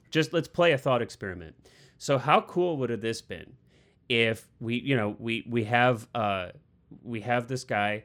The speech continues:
we have Cusack, he's a puppeteer, which is, it's, it's a hundred percent, it's a, it's a type of acting,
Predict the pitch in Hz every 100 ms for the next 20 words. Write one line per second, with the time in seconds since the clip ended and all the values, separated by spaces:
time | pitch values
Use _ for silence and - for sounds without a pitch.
0 | - 107 110 110 - 117 107 110 104 101
1 | - 117 107 - 104 101 131 - 101 98
2 | 123 _ _ 175 254 208 - 127 - 120
3 | 107 - 117 139 170 160 127 143 156 -
4 | 113 - 101 - 107 104 117 120 135 110
5 | 107 - 151 165